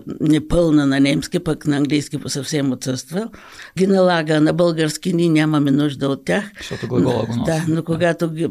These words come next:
Speaker 1: а, превеждаме, много често, б-, без да искаме, ги, а, оставяме и те стоят като пришки там.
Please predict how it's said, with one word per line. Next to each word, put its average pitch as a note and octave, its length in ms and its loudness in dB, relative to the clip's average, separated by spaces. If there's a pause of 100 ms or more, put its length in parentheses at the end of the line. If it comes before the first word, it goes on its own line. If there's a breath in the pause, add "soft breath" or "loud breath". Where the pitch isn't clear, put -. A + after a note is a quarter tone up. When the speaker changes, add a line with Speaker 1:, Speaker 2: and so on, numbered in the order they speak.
Speaker 1:
а, D3+ 100 0
превеждаме, D#3+ 640 0
много D#3+ 260 -2
често, D3+ 420 -6
б-, - 160 -8
без D3+ 240 -2
да D3+ 80 -10
искаме, C#3 420 -4
ги, C3+ 180 -4 (240)
а, C3+ 180 -4 (180)
оставяме C#3+ 600 -4
и F#3+ 100 -6
те D3+ 160 -4
стоят D3+ 320 -4
като C3+ 300 -8
пришки D3 400 -4
там. - 300 -6